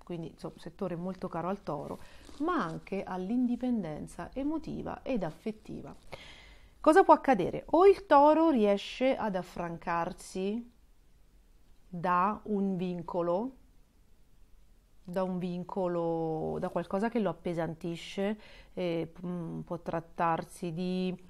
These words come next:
di un mutuo, ragazzi, può, può trattarsi di un impegno economico molto gravoso che all'improvviso, grazie alla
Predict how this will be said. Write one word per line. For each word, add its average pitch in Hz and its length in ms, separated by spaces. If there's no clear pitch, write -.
di 208 140
un 214 160
mutuo, 202 380
ragazzi, 180 600
può, 185 200
può - 180
trattarsi 196 460
di 180 80
un 202 100
impegno 196 580
economico 220 840
molto 202 340
gravoso 190 840
che 269 220
all'improvviso, 208 1080
grazie 214 580
alla 175 500